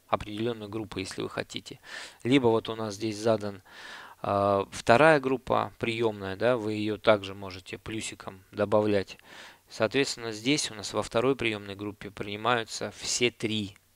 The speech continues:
идентификатора, то есть это как в том ролике, э, четвёртый канал, который принимает все возможные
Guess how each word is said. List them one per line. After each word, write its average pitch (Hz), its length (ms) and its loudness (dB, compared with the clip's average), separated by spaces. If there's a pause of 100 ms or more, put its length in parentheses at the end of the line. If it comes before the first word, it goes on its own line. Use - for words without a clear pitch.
(480)
идентификатора, 107 720 -2
то - 120 -8
есть - 300 -8
это 101 520 -2 (160)
как 107 220 0 (120)
в 104 200 -6
том 101 280 -2
ролике, 120 760 0
э, 107 240 4
четвёртый - 480 -4
канал, 139 420 2 (400)
который 110 380 -2
принимает 110 480 0
все - 800 0 (300)
возможные 107 760 -2